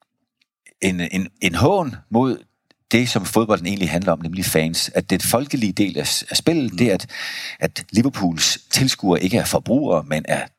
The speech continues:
Speaker 1: tilskuere, som kommer ind og sørger for, at hele det maskineri, der er Liverpool F C, kan løbe rundt med deres entusiasme. Det samme gør alle andre klubber i øvrigt.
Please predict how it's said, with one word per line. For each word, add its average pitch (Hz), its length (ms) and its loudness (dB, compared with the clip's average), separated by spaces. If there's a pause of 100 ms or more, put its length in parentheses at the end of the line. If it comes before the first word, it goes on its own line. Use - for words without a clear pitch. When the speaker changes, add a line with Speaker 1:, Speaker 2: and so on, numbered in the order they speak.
Speaker 1:
tilskuere, 85 560 -2
som - 200 -4
kommer 78 240 -4
ind 113 220 2
og 85 120 -4
sørger 110 240 4
for, 95 180 2
at 87 100 -2
hele 98 220 0
det 92 120 -4
maskineri, 85 440 -2
der 67 100 0
er 90 240 2
Liverpool 80 440 -4
F - 40 -4
C, - 320 2
kan - 100 -4
løbe 69 160 -4
rundt 240 320 0
med - 80 2
deres - 240 2
entusiasme. - 560 -4
Det 71 80 0
samme 85 200 2
gør 82 180 4
alle 73 220 0
andre 64 140 -4
klubber - 260 -12
i 64 60 -6
øvrigt. 62 200 -10